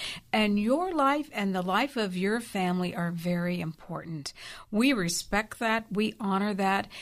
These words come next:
And we want to do everything we can to help you move forward. We, we really do. The other thing, uh, Vicki and Josh, is our qualified buyer's guarantee. We're not gonna run anybody through your home that isn't qualified, meaning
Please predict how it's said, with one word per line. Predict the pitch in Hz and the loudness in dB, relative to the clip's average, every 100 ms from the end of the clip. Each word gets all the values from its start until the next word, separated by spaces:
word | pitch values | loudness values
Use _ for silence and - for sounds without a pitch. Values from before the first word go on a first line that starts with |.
| - - | -16 -6
And | - 196 | -2 2
we | 214 | 2
want | 254 233 214 | 2 2 0
to | |
do | 185 180 | 0 -2
everything | - 220 226 220 196 180 | 0 0 2 0 0 0
we | 190 233 | 0 -2
can | 220 190 160 165 | 0 -2 0 -2
to | |
help | 175 151 196 202 - | -4 -4 -2 -2 -2
you | 180 | -4
move | 165 175 175 | -2 0 -2
forward. | - 165 147 147 185 | -4 -6 -6 -6 -4
We, | 220 220 | -2 -2
we | 202 196 262 | -2 0 0
really | 240 208 185 175 | 2 0 0 0
do. | 165 170 175 - - | -2 -6 -8 -12 -10
The | - 285 | -2 2
other | 370 415 | 4 4
thing, | 392 247 214 - | 4 2 2 -2
uh, | 190 180 | -2 -2
Vicki | 196 - 185 | -4 -6 -4
and | 185 | -4
Josh, | 180 165 180 190 | -2 -2 -4 -4
is | 180 | -4
our | 190 185 - - - | 0 -2 -2 -12 -16
qualified | - 269 285 - 226 180 | -2 4 4 6 4 4
buyer's | 190 196 202 185 180 | 4 4 4 0 -2
guarantee. | 185 175 170 190 180 | 0 0 0 0 -2
We're | 190 320 | 2 4
not | 370 330 330 | 4 2 4
gonna | 269 214 | 4 6
run | 196 185 | 4 4
anybody | - 285 330 269 254 254 | 4 4 6 4 4 2
through | 247 226 | 0 0
your | 214 220 | 2 2
home | 202 202 202 220 - - - | 2 2 2 0 -8 -16 -12
that | - 190 190 | -2 0 2
isn't | 226 240 233 226 - | 4 4 2 -4 -4
qualified, | 202 185 180 180 170 175 | 0 2 2 0 -2 0
meaning | 202 254 311 311 320 | 4 6 6 4 2